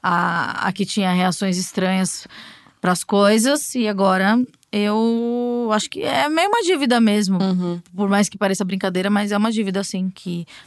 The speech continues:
Speaker 1: cara, eu tive muita sorte, trabalhei num programa muito de, de repercussão muito grande, aprendi muita coisa. Então, por que não, é, usar o que eu aprendi pra comunicar com uma galera e com uma galera que tem alguém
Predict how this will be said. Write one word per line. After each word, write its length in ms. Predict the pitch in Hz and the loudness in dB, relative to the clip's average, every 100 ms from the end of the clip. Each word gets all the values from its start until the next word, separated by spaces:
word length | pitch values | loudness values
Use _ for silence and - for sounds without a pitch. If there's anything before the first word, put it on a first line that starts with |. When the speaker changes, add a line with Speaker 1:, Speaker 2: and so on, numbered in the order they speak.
| _ | _
Speaker 1:
cara, 220 | 381 330 | -2 0
eu 60 | 185 | 0
tive 260 | 170 - 262 | -2 -2 2
muita 260 | 277 440 | 2 2
sorte, 540 | 453 254 220 254 - - | 2 4 4 4 0 -4
trabalhei 360 | 196 196 208 | -2 0 2
num 140 | 208 220 | 2 2
programa 480 | 208 202 208 214 208 | 0 -2 0 2 2
muito 640 | 202 208 226 - 220 180 | 2 2 0 -2 -4 -4
de, 240 | 175 170 175 | -8 -10 -8
de 160 | 175 | -2
repercussão 600 | 185 180 190 185 - 196 | -2 -2 -6 -6 -4 -2
muito 480 | 196 190 190 202 233 | 0 2 4 2 0
grande, 720 | 214 202 202 247 269 226 202 - - - - | -2 0 2 4 4 4 0 -4 -14 -10 -4
aprendi 500 | 190 226 220 196 214 | 0 4 6 8 8
muita 240 | 254 277 | 6 4
coisa. 400 | - 247 220 220 | 0 0 2 2
Então, 320 | 214 240 247 254 - - - - | 2 2 2 0 -6 -20 -20 -2
por 200 | 254 277 | 0 2
que 240 | - 262 | 2 4
não, 500 | 254 233 233 247 - - | 6 6 6 6 2 0
é, 320 | 202 196 196 | 2 2 2
usar 600 | 214 214 185 185 190 190 - | 2 2 4 4 4 2 -4
o 120 | - | -6
que 120 | 190 196 | -2 0
eu 120 | 196 | 2
aprendi 680 | 185 185 185 175 175 185 196 - _ _ _ | 0 0 0 0 0 -2 -4 -10 _ _ _
pra 180 | 196 196 | 0 2
comunicar 420 | 220 214 214 202 | 4 4 4 0
com 100 | 196 | 0
uma 140 | 202 190 | 0 2
galera 580 | 190 185 185 190 208 - | 2 4 2 2 0 0
e 120 | 214 | -4
com 120 | - | 0
uma 180 | 208 202 | 0 2
galera 360 | 196 196 196 202 | 2 2 0 -2
que 140 | - | -6
tem 400 | - 226 226 262 | -4 2 4 4
alguém 520 | 226 196 180 170 151 | 4 2 0 0 -2